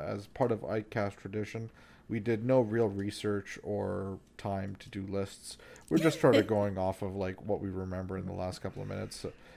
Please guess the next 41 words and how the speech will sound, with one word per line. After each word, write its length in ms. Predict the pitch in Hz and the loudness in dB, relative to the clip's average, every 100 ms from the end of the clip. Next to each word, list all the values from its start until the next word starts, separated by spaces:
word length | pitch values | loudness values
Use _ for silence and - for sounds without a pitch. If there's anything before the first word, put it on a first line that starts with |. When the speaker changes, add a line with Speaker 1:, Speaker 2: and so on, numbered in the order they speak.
| - | -4
Speaker 1:
um, 120 | - 139 | 0 4
Speaker 2:
Yeah. 300 | 143 165 156 160 - - - | 6 6 2 -4 -12 -14 -4
Speaker 1:
and, 300 | 104 98 - | -2 -2 -4
and 160 | 101 | -4
what 200 | 101 107 | 2 2
sort 180 | - 101 | 2 -2
of, 80 | 95 | -2
like, 240 | 92 92 | -4 -6
hit 220 | - 113 98 | -6 -2 0
us 280 | 98 - | -2 -4
and 140 | 104 95 | -8 -4
what 160 | 95 | -4
we 80 | 90 | -2
were 100 | 98 | -2
able 200 | 95 92 | -2 -4
to 80 | 92 | -6
watch 360 | 92 92 92 - | -4 -4 -4 -8
this 220 | 98 - | -12 -6
year. 240 | 98 98 - - - - - - | -6 -6 -12 -20 -20 -16 -10 2
In 160 | 202 | 4
a 20 | |
year 260 | 214 175 190 | 6 8 8
that 140 | 175 | 8
has 160 | 151 151 | 6 6
been 160 | 170 147 | 2 -2
fairly 680 | - - - 160 220 214 160 | -4 -6 4 6 6 6 4
lean, 500 | 123 120 107 - - | 4 2 0 -4 -8
unfortunately, 760 | 104 101 104 85 - 76 62 64 | -8 -2 -2 -2 -6 -10 -10 -10
because, 360 | 101 - 87 | -6 -4 -4
you 80 | 110 | -4
know, 100 | 98 | -6
theaters 420 | 98 139 139 107 | -2 0 2 -2
were 80 | 110 - | -6 -10
shut 240 | - 131 | -4 -2
down 220 | 135 120 | 0 0
for 140 | - 104 | -2 -8
so 220 | - 143 | 0 2
long. 400 | 120 107 85 - - - - - - - - - - - | 2 0 -2 -6 -18 -20 -20 -20 -20 -20 -20 -20 -20 -14
And 440 | 113 113 110 110 - - - - - - | -8 -6 -4 -6 -10 -18 -20 -20 -10 2
I'm 280 | 131 131 123 | 4 4 0
s-, 140 | - | -6